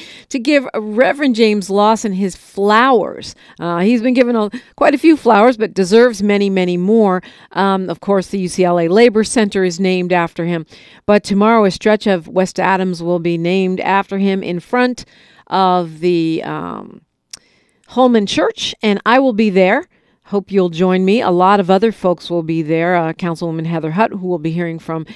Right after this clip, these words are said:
in the bottom of the hour, the mayor of Los Angeles, and many more will be in attendance to pay tribute to this man and name the, um, name the boulevard after him. Of course,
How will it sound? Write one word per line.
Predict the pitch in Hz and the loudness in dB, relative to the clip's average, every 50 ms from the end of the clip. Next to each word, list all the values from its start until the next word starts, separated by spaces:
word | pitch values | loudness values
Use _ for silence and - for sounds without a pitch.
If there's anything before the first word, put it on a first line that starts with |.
| - - _ _ _ - | -20 -20 _ _ _ -10
in | - 160 | -6 -6
the | 160 156 | -4 -4
bottom | 147 170 165 160 160 165 160 | -2 -2 -2 -2 -2 -4 -4
of | - - - 156 143 | -6 -6 -8 -8 -6
the | 156 156 - - | -8 -8 -4 -2
hour, | - 220 220 226 220 214 214 208 208 202 190 180 | 0 2 2 2 2 2 0 0 0 0 0 -2
the | 160 156 160 | -4 -6 -4
mayor | 160 170 190 196 185 180 | -4 -2 -2 -2 -2 -2
of | 180 156 156 | -4 -4 -4
Los | 170 165 170 160 - - | -4 -4 -4 -6 -6 -4
Angeles, | 196 185 185 185 170 180 175 - | -4 -2 -2 -2 -4 -6 -6 -6
and | 170 151 156 160 175 | -8 -8 -6 -2 -2
many | 180 180 180 180 175 | 0 0 0 -2 -2
more | 170 170 175 185 185 180 165 156 - - - - - - _ _ _ - | -2 -2 0 0 0 0 -2 -4 -6 -12 -20 -20 -20 -20 _ _ _ -4
will | 196 190 | -2 0
be | 185 240 247 240 | 2 4 4 4
in | 226 | 4
attendance | 208 202 - 226 226 226 220 208 202 196 - - | 2 2 2 2 2 2 2 0 0 -2 -6 -12
to | - - 190 180 175 170 165 - - _ _ _ - | -10 -6 -6 -4 -4 -4 -6 -8 -12 _ _ _ -12
pay | - 226 226 | -8 -6 -6
tribute | 208 - - 214 185 202 202 - - | -4 -2 -4 -4 -2 -4 -6 -8 -10
to | - - - 214 208 196 | -12 -8 -6 -4 -4 -2
this | 180 185 190 180 - - | -2 -2 -2 -2 -4 -6
man | 180 165 165 165 160 165 160 151 - - - - _ _ _ _ | -6 -4 -2 -2 -4 -4 -6 -8 -10 -18 -20 -20 _ _ _ _
and | - 143 160 156 | -14 -12 -8 -2
name | 170 190 208 208 202 202 202 190 | 0 2 2 4 4 2 0 0
the, | 160 180 170 160 160 160 160 - | 0 0 0 0 0 -2 -2 -4
um, | - 156 151 147 143 143 139 139 143 _ _ _ _ _ _ _ - | -4 -6 -6 -6 -6 -8 -10 -12 -14 _ _ _ _ _ _ _ -6
name | 175 190 208 214 208 | 0 2 2 2 2
the | 196 170 | 0 0
boulevard | 160 185 180 165 175 175 170 170 | 0 0 0 2 0 0 0 0
after | 175 175 - - 170 | 0 -2 -2 -4 -4
him. | 175 175 - | -4 -4 -6
Of | - 190 - | -8 -8 -10
course, | - - - - 466 330 262 262 269 - - | -12 -8 -2 2 2 4 4 2 0 -4 -12